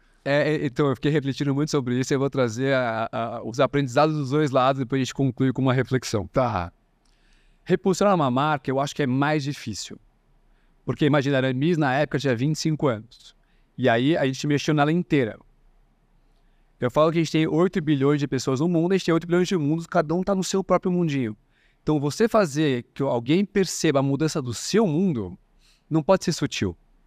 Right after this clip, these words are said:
Speaker 1: E a gente tava muito sutil no reposicionamento. "Ah, vamos tirar o Tero da vitrine." Era coisas que pra gente eram impactantes, mas pro cliente ele nem olhava.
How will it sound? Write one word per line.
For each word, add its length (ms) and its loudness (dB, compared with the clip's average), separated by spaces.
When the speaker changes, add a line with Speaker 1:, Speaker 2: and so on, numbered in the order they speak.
Speaker 1:
E 60 -2
a 20 6
gente 120 4
tava 200 4
muito 180 0
sutil 400 -2
no 80 2
reposicionamento. 720 -2
"Ah, 260 2
vamos 240 0
tirar 560 -2
o 140 -6
Tero 300 2
da 80 2
vitrine." 440 -2
Era 140 -2
coisas 240 -2
que 140 -6
pra 180 2
gente 260 0
eram 120 2
impactantes, 480 0
mas 100 -2
pro 100 -2
cliente 540 -2
ele 80 -2
nem 100 2
olhava. 300 0